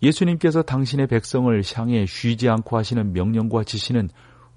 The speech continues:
"회개하라, 회개하라" 아니겠어요? 우리는 요한계시록을 연구하는 가운데 이러한 사실을 좀 더 분명하게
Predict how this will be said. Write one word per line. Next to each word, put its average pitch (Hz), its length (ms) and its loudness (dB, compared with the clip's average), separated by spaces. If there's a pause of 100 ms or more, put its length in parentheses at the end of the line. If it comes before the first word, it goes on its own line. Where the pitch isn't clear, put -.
(280)
"회개하라, 107 640 0 (260)
회개하라" 120 380 -2
아니겠어요? 113 640 -2 (1300)
우리는 107 280 2
요한계시록을 98 880 2
연구하는 95 420 0
가운데 90 360 0
이러한 110 360 2
사실을 107 560 0 (480)
좀 135 300 4
더 196 140 6
분명하게 120 720 2